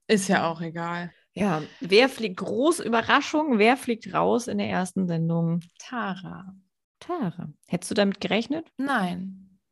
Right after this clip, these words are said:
Speaker 1: Ich hab wirklich
Speaker 2: Hm.
Speaker 1: gesagt, Peter, Manuel. Ja, Peter oder Manuel.
Speaker 2: Ja, ich
Speaker 1: Manuel
Speaker 2: auch.
Speaker 1: war ja auch nominiert. Und dann ist aber Tara rausgeflogen.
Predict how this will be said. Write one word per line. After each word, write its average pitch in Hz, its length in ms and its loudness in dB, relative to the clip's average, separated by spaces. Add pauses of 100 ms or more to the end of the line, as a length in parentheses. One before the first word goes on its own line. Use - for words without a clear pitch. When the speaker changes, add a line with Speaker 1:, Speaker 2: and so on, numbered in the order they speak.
Speaker 1:
Ich 240 200 2
hab 311 180 6
wirklich 277 360 2
Speaker 2:
Hm. 180 60 -2
Speaker 1:
gesagt, 233 720 4 (560)
Peter, 262 680 4 (160)
Manuel. 208 880 4 (1120)
Ja, 185 180 2
Peter 233 280 2
oder 190 140 4
Manuel. 247 540 2 (140)
Speaker 2:
Ja, 202 320 4
ich 214 140 6
Speaker 1:
Manuel - 20 10
Speaker 2:
auch. 190 140 8
Speaker 1:
war 196 80 10
ja 190 220 8
auch 190 120 0
nominiert. 190 680 4 (640)
Und 202 480 2
dann 190 120 6
ist 190 100 4
aber 233 140 6
Tara 285 360 6
rausgeflogen. 196 800 -2